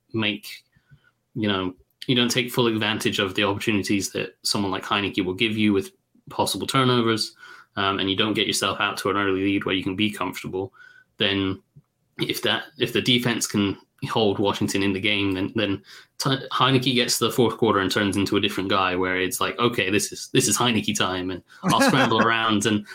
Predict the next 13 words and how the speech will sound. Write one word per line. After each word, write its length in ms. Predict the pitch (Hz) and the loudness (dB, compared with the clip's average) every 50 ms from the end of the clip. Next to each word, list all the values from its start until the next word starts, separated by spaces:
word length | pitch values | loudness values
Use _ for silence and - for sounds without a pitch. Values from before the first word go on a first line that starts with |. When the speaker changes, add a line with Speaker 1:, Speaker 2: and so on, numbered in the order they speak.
| - - - | -10 -4 -4
Speaker 1:
I'll 80 | 110 | -2
throw 200 | 107 - 147 143 | 0 4 4 4
the 120 | 135 123 120 | 4 4 4
ball 560 | 131 135 135 131 127 127 120 113 113 - - _ - | 4 4 6 6 6 6 4 2 0 -4 -8 _ -2
to 120 | - 123 | -2 0
Terry 220 | 117 - 143 131 | 0 0 0 2
McLaurin 640 | 123 120 117 120 131 123 120 110 107 104 104 104 - | 2 2 2 2 2 4 4 4 4 2 0 0 0
seventy 240 | - 123 117 117 113 | -2 -2 0 2 2
yards 260 | 110 110 113 107 - | 2 2 0 0 0
down 160 | 123 113 110 | 0 0 0
the 80 | 104 - | 0 2
field, 320 | - 120 113 110 104 104 | 2 2 4 4 2 2
and 140 | 101 101 | 0 -2